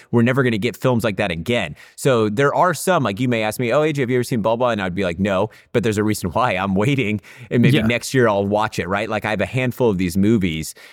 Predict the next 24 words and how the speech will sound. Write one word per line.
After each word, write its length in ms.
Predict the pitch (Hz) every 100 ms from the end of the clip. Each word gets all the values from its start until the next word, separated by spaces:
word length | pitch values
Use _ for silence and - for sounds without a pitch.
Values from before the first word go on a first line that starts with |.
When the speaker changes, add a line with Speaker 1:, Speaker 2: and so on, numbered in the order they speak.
| - -
Speaker 1:
uh, 180 | 101 95
mostly 720 | 165 294 311 208 170 127 113
I'd 160 | 123 98
say, 120 | 120
like, 140 | 107 -
classic 340 | 110 - 95
Hollywood 520 | 92 98 113 113 117
cinema, 440 | - 123 123 120 120 - _
but 220 | 131 113 -
there's 180 | 147
still, 300 | - 220 285 381
there's 160 | 370
still 180 | - 370
some, 340 | - 370 359 349
some 200 | - 330
Hong 240 | 311 349
Kong 240 | - 196
ones 300 | 160 135 104
even. 360 | 120 98 98 82
But 260 | 165 147 104 _ - - - -
I 120 | 156 208
can 180 | 160
tell 260 | - 170 180
you 320 | 110 80 82